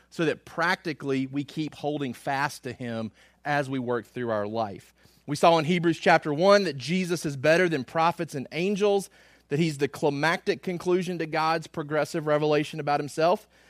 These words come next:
and that we're to trust and follow Jesus with our lives. Hebrews chapter two, we saw the, the danger of neglecting God's word and potentially drifting.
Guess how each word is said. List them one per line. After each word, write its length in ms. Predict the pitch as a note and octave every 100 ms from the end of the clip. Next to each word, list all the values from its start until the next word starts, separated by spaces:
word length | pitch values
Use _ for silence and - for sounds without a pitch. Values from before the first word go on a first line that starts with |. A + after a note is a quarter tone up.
| _ _
and 100 | E3+
that 60 | F3+
we're 100 | F3
to 80 | D#3+
trust 400 | - E3+ F3 F3+
and 100 | D#3
follow 360 | E3 F3 D3
Jesus 420 | B2 B2 G#2 A2
with 80 | C#3
our 140 | C3 B2+
lives. 440 | C#3+ A2+ - - _ _ _ _ _ _
Hebrews 340 | F3+ F3 D#3+ -
chapter 380 | F#3 D#3 D#3+
two, 320 | C3+ - F#3+ A3
we 140 | G3+
saw 240 | - D3+
the, 200 | C#3+ C#3+
the 140 | B2 C#3+
danger 540 | C#3 D3+ E3+ E3 F3
of 160 | D#3 C#3
neglecting 720 | C3 A2+ C3+ D3+ - F3+ E3+
God's 340 | E3 E3 D#3
word 340 | D3 D#3 F#3+ F#3+
and 140 | C#3+
potentially 560 | C3+ C3+ D#3 - D#3 B2+
drifting. 840 | A#2 A#2 A#2 D3+ - G3 A3 B3